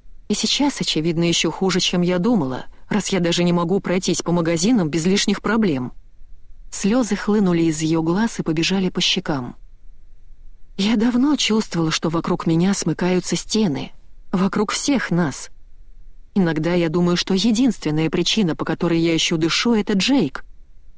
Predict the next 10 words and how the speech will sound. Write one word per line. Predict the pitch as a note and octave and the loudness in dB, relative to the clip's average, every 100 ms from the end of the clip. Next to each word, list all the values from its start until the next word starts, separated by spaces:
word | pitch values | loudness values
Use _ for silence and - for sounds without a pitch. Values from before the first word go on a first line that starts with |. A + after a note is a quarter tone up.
| - | -4
Учитывая, | G#3+ - C#4 G#3 G#3+ | -2 0 0 2 2
что | - G#3 | 2 4
у | |
него | G#3 G3 | 4 4
есть | G#3 G#3 A#3 - | 2 2 2 0
возможность | E3 F#3 F3+ D#3+ D#3 D3+ | 0 2 2 2 0 0
выбраться | D#3+ A3+ F3 - F3 | 2 2 2 0 0
и | |
стать | F3 C4+ C#4+ - | 0 0 0 0
кем-то. | D#3+ D#3 B2 - | 0 0 -2 -6